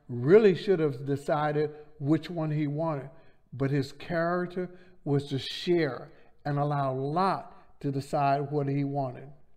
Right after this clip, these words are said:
That Lot did not deserve such kindness is clear from what he did next.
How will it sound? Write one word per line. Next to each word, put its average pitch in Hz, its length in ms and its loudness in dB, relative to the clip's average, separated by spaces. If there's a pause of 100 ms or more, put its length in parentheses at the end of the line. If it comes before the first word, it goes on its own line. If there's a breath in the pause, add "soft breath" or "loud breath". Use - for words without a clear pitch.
(1080 soft breath)
That - 180 -2
Lot 185 400 2
did 196 180 8
not 214 260 2
deserve 185 520 6
such 185 340 0
kindness 180 600 0
is 143 200 0
clear 240 380 2
from 165 240 -2
what 202 140 4
he 196 160 2
did 202 300 6
next. 220 520 -4